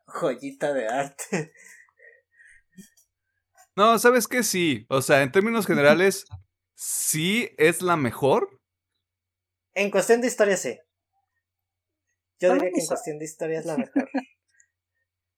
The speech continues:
Speaker 1: Pero
Speaker 2: Es que,
Speaker 1: para mí
Speaker 2: es que te iba, es que te iba a dar, te iba a dar historia por estilo. Porque lo que pasa con Godzilla, con Godzilla dos, me acuerdo que tiene como muchos momentos, muchas tomas muy específicas que es como de, "Se está pasando de verga, güey, porque está muy cabrón este pedo".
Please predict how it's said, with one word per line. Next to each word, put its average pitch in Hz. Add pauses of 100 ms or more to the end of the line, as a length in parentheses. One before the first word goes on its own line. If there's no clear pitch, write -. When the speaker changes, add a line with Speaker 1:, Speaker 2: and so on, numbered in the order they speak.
(840)
Speaker 1:
Pero 165
Speaker 2:
Es -
que, -
Speaker 1:
para 151
mí 160
Speaker 2:
es 170
que 226
te 185
iba, 208
es 175
que -
te 180
iba 170
a 190
dar, 175
te 151
iba 170
a 175
dar 170
historia 147
por 131
estilo. 127 (1040)
Porque 139
lo 135
que 135
pasa 156
con 185
Godzilla, 151
con 131
Godzilla 151
dos, 151
me 151
acuerdo 143
que 139
tiene 139
como 127
muchos 143
momentos, 135
muchas 143
tomas 147
muy 135
específicas 127
que 117
es 110
como 127
de, 107 (200)
"Se -
está 110
pasando 117
de 110
verga, 104
güey, 110
porque 113
está 117
muy 131
cabrón 139
este 135
pedo". 120